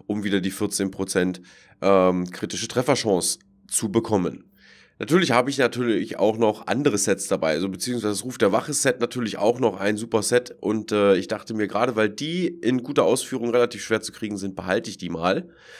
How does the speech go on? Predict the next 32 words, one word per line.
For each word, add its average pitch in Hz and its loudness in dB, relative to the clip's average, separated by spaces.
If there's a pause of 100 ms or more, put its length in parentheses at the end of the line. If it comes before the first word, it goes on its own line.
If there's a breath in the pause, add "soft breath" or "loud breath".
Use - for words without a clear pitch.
(140 loud breath)
Den 139 4
anderen 147 6
Kram 120 2
kriegt 143 -4
man 123 4
nur 98 0
wirklich 110 -2
mittlerweile 98 2
im 90 -2
Untergrund 92 0 (380 loud breath)
hinterhergeschmissen, 107 2
dass 95 2
es 90 -6
mich 95 -6
nicht 92 -10
wirklich 92 -6
reizt. 90 0 (380 loud breath)
Es 104 2
sei 107 6
denn, 104 2
es 98 0
ist 90 -6
wirklich 90 -6
ein 90 -8
super 98 2
Premium-Hammerteil 101 2
dabei, 82 2
dann 82 -2
behalte 85 -10
ich - -20
das - -16
auch. - -16